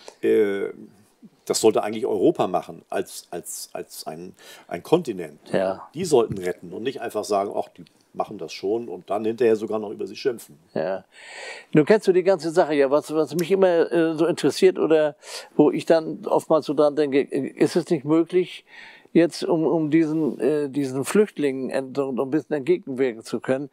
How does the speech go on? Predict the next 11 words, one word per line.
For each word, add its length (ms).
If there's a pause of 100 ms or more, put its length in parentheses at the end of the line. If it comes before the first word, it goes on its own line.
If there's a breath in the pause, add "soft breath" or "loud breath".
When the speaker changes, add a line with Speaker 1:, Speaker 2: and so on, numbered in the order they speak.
(300 loud breath)
Speaker 2:
dass 200
man, 360
äh, 560 (360)
so 280
näher 360
jetzt 300
an, 300
an 240
die 120
Grenzen 460
rankommt, 500